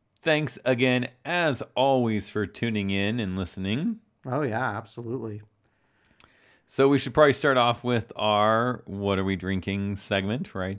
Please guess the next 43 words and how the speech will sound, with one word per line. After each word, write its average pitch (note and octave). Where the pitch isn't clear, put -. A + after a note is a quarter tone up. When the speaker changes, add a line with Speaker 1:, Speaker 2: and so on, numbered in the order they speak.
Speaker 1:
John? G#2
Speaker 2:
Yeah, A2
we G#2+
sh-, -
we G2
<laughs> G#2
Yes, F#3+
we E3
should C3
start A#2
off G#2+
with A#2+
our, G#2+
just -
for F#3
Speaker 1:
<laughs> F3+
Speaker 2:
those G3
who G#3+
Speaker 1:
Start F3+
Speaker 2:
don't D#3
know, D3
we G3+
Speaker 1:
Inside G#3
Speaker 2:
already, B2+
Speaker 1:
joke. B2+
Speaker 2:
we F3
already A#3+
recorded D3+
a G#2
half B2+
an G#2+
hour G#2
of G#2+
this G#2
podcast, A#2+
and B2+
it A2+
sounded F3
like D#3+
we D#3+
were D#3
in C#3
an C3